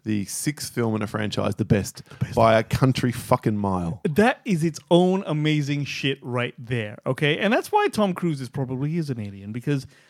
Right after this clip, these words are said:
Speaker 2: how do you do Top Gun Maverick after whatever twenty years and have it be the box office success it is?
Speaker 1: No
Speaker 2: How
Speaker 1: dis-,
Speaker 2: do you
Speaker 1: no
Speaker 2: do
Speaker 1: disrespect to Tom Cruise, but I honestly believe it's Christopher McQuarrie.
Speaker 2: So do I. M-, McHugh is the bomb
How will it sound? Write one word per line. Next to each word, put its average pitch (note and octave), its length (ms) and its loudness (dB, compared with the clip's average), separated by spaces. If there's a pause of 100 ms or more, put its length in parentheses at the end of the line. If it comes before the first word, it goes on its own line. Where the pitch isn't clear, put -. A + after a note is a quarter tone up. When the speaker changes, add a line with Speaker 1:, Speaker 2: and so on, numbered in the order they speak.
Speaker 2:
how D#4 220 0
do F4 80 4
you D4 160 6
do G3+ 240 4
Top F#3 240 4
Gun D#3+ 200 2
Maverick D3+ 360 2
after B2 200 -4
whatever B2 360 0
twenty B2 260 -4
years A#2 280 -2
and A2+ 120 -4
have B2 160 -2
it C3+ 160 -8
be C3 160 2
the B2 180 0
box A#2+ 280 -2
office A#2+ 240 -6
success A2+ 400 -8
it A2 80 -4
is? D3 200 -4
Speaker 1:
No F#3+ 300 0
Speaker 2:
How G#3+ 120 4
Speaker 1:
dis-, C#4+ 100 4
Speaker 2:
do D4+ 80 -2
you C4+ 80 2
Speaker 1:
no G3+ 80 8
Speaker 2:
do G#3 60 6
Speaker 1:
disrespect E3+ 320 2
to - 60 -14
Tom B2+ 200 4
Cruise, A#2+ 300 2
but - 140 -2
I A#2 100 -2
honestly C3+ 280 2
believe C3 400 -2
it's - 220 -12
Christopher G2+ 400 0
McQuarrie. - 420 -2 (160)
Speaker 2:
So - 180 -2
do B2+ 140 2
I. D3 240 2 (340)
M-, C#3+ 200 -6 (120)
McHugh C#3+ 680 4
is C#3 140 2
the C#3 80 -2
bomb B2 420 6